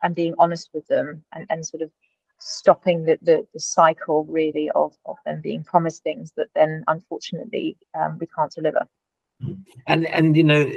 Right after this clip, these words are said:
Speaker 2: the ad-, advertising question is an interesting one, because I think the other thing also to bear in mind is um, actually, you know, with all advertising and all marketing, uh, what it does is it sets an expectation.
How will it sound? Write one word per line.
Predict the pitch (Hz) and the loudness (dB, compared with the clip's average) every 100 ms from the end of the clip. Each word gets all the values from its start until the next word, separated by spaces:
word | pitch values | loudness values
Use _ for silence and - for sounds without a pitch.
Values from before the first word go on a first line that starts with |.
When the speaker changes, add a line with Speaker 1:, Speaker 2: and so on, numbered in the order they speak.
| 123 123 127 123 - | -10 -12 -10 -10 0
Speaker 2:
the | 147 | 2
ad-, | 156 127 - | 2 0 2
advertising | 135 147 127 127 117 110 | 4 4 0 0 0 -2
question | - 113 - | -2 -2 0
is | 98 | -2
an | 101 | 0
interesting | 110 117 - 107 98 | 0 0 -2 -2 0
one, | 87 | -2
because | 73 - - | -4 -8 -2
I | 113 | 2
think | 127 | 4
the | 113 | 8
other | 113 113 | 8 8
thing | - 107 | 4 -2
also | 104 - 95 | 0 -2 -6
to | - | -2
bear | 101 98 | 0 2
in | 95 | 2
mind | 101 104 104 | 2 2 0
is | 78 82 - - - - - _ - _ _ _ - | 0 -2 -2 -8 -20 -20 -20 _ -20 _ _ _ -4
um, | 107 117 | -2 -2
actually, | 120 - - - 185 196 - _ _ _ _ _ _ _ _ _ - | 2 2 2 2 4 2 0 _ _ _ _ _ _ _ _ _ 2
you | 117 | 4
know, | |
with | 107 117 | 6 6
all | - 139 151 | 8 8 8
advertising | 104 95 95 - 92 95 | 6 0 -4 -4 -4 -2
and | 101 | 2
all | 113 120 | 6 6
marketing, | 104 92 87 - - - 92 98 - _ _ _ _ 101 | 4 0 -4 -8 -6 -6 -6 -8 -10 _ _ _ _ -4
uh, | 104 | 0
what | 123 | 4
it | 117 95 | 4 4
does | 104 113 - | 2 2 0
is | - | -4
it | 190 190 | -4 0
sets | - - 277 185 185 - | 0 4 4 2 -2 -4
an | 196 | -2
expectation. | 190 190 - 180 - - 104 - - | -2 -4 -4 -6 -4 -2 0 -2 -6